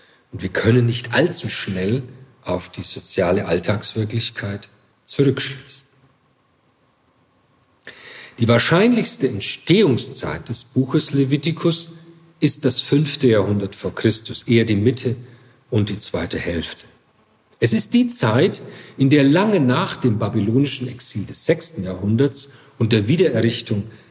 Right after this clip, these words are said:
des Jerusalemer Tempels das winzige Gemeinwesen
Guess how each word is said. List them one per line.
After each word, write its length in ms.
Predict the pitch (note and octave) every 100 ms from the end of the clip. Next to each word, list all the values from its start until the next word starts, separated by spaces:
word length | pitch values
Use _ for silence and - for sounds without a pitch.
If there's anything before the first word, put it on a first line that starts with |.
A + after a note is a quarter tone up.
| _
des 180 | B2 -
Jerusalemer 680 | G#2 G#2+ G#2 F2+ F2+ F2 E2+
Tempels 680 | - F#2+ A#2 A#2+ D3 - - - _ _ _ _ _ - -
das 260 | A2+ - A2
winzige 560 | G3+ A#3 - - C3
Gemeinwesen 1080 | A#2 F#2+ F2 E2+ A2 B2 A2 A2+ A2+ A#2 A2+